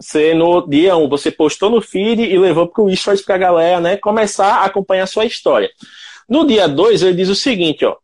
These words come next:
Opa, a galera comentou. Então, você vai deixar comentários concretos lá. Você não vai dizer, "Oh, nossa, muito obrigado, então valeu", que eu até tenho que corrigir, que eu faço muito isso, mas é porque eu tô postando todo dia. Então, eu vou mudar minha estratégia também já pra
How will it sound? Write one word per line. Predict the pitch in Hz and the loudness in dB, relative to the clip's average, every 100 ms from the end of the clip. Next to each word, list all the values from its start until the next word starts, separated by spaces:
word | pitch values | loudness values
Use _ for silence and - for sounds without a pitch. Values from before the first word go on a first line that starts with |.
| _ _ _ | _ _ _
Opa, | - 226 180 | -2 0 0
a | |
galera | 135 156 180 | 2 2 2
comentou. | 190 202 233 240 170 135 - | 0 -2 -2 0 0 0 -4
Então, | 131 160 175 | -6 -2 -2
você | 196 208 | -2 -2
vai | 190 180 | -2 -2
deixar | 196 240 - 185 175 180 | 0 -2 -2 -2 -2 -2
comentários | - 196 214 214 - 160 143 143 151 165 - _ _ _ _ _ _ _ _ _ _ | -6 -4 -4 -6 -4 0 2 2 2 -2 -12 _ _ _ _ _ _ _ _ _ _
concretos | - 285 311 - 302 277 285 311 339 - - _ _ _ _ - | -2 2 2 2 0 0 0 -2 -4 -12 -20 _ _ _ _ -2
lá. | 151 139 - | 0 0 0
Você | 220 | -2
não | 277 | 0
vai | 269 | 0
dizer, | 190 170 - | 0 0 0
"Oh, | 185 262 | 0 0
nossa, | 190 180 208 202 | 0 0 -2 -2
muito | 170 196 202 | -4 -2 -2
obrigado, | 185 175 139 147 170 147 | 0 0 0 0 0 0
então | 151 160 165 | -2 -2 -2
valeu", | 147 170 143 156 143 | 0 2 4 2 2
que | 156 | 0
eu | |
até | 147 160 | 0 0
tenho | 170 165 | -2 -2
que | 175 | -2
corrigir, | 175 175 160 156 | 0 0 0 -2
que | 170 | -2
eu | |
faço | 165 160 165 | -2 -2 -4
muito | 160 190 170 | -6 -2 -2
isso, | 175 196 | -2 -2
mas | 180 180 | -2 -2
é | |
porque | - | -4
eu | 175 | -4
tô | 180 | -4
postando | - 175 180 180 | -4 -6 -4 -4
todo | 196 185 220 | -2 0 0
dia. | 165 131 | 0 -2
Então, | 120 143 | -2 -2
eu | |
vou | 147 | 0
mudar | 160 151 | 0 0
minha | 156 | -2
estratégia | 160 - 180 156 156 | -2 -4 -2 0 0
também | 160 156 147 156 | -2 -2 0 0
já | 147 156 | -2 -2
pra | 143 156 208 | -2 -2 -4